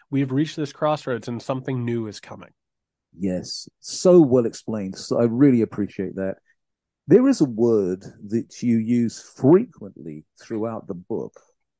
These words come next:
Speaker 2: And on page, let me see here, two hundred and thirty-seven, you say,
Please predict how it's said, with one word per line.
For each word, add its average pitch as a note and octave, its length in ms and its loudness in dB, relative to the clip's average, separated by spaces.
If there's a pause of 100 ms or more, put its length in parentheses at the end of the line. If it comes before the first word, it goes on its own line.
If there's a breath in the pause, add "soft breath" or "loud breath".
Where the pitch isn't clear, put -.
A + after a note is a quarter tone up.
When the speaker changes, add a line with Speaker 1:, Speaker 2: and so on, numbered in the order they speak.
Speaker 2:
And C3+ 100 -2
on C#3+ 240 -2
page, F3 500 -4
let D#3 120 -12
me A#2 100 -12
see A#2 300 -16
here, F2 160 -14 (360)
two G3+ 200 4
hundred D#3 340 -4
and C#3 100 -10
thirty-seven, A#2+ 920 -4 (320 soft breath)
you A#2 160 -4
say, B2+ 560 -2